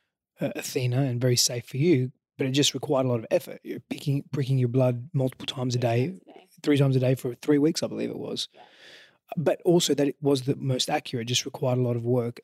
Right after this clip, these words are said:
Speaker 1: And what that showed me, which I knew this about you anyway, was your work ethic, but your commitment and dedication to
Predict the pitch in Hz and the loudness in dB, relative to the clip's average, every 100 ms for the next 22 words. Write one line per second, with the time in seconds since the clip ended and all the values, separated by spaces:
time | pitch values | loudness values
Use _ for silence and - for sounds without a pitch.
0 | - 131 127 - _ - 143 151 - - | -4 -2 -2 -8 _ -2 0 0 -2 -6
1 | _ - - 135 123 139 123 117 - _ | _ -2 0 0 0 0 0 -4 -8 _
2 | - - - _ - 131 120 117 - 117 | -6 -4 -4 _ -10 -8 -4 -4 -4 -6
3 | 107 120 120 - - _ - - - - | -6 -6 -6 -8 -12 _ -8 -6 -6 -10
4 | - - _ _ _ _ _ 147 135 135 | -20 -20 _ _ _ _ _ 2 2 0
5 | 143 123 131 127 _ 127 135 127 120 - | -2 -6 -8 -10 _ -6 -2 -2 -2 -4
6 | 139 131 120 120 120 117 127 123 - 120 | -4 -2 -4 -4 -4 -4 -2 0 -2 -6
7 | 117 - - 123 117 113 | -12 -8 -6 -4 -4 -6